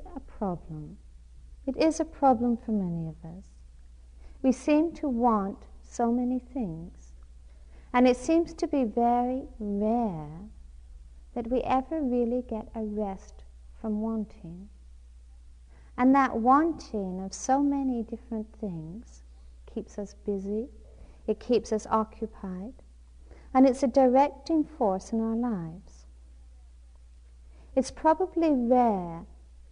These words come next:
quite rare, to experience moments within ourselves when we're not in a state of wanting. Wanting to get something,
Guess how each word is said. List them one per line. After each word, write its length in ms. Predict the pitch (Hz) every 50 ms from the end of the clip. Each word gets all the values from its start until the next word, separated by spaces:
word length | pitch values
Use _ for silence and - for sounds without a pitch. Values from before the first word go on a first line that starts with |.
| - - - -
quite 380 | - - - 262 269 294 320 - - -
rare, 460 | 226 214 214 208 190 175 170 165 170 196 - - - - - - - - - - - - - - - - -
to 140 | - - 240
experience 840 | 226 - - - - - 285 285 277 277 285 311 330 320 294 - -
moments 680 | 247 247 247 247 254 254 262 277 302 311 - - - -
within 320 | 240 233 - 240 226 226
ourselves 580 | 220 220 220 - - 220 190 175 175 185 190 -
when 140 | - 240 247
we're 100 | 254 262
not 360 | 262 262 277 277 320 - -
in 80 | 330 302
a 40 | 285
state 400 | - - - - 233 220 220 -
of 60 | 233 - -
wanting. 560 | 254 247 226 208 - - - 165 160 170 196 - - - - - - - - - - - - - - - - - -
Wanting 460 | - 240 233 233 240 233 - 254 233 214
to 120 | - -
get 500 | 196 190 - 202 202 214 247 254 - -
something, 640 | - - - 247 240 233 - - - 254 254 277 285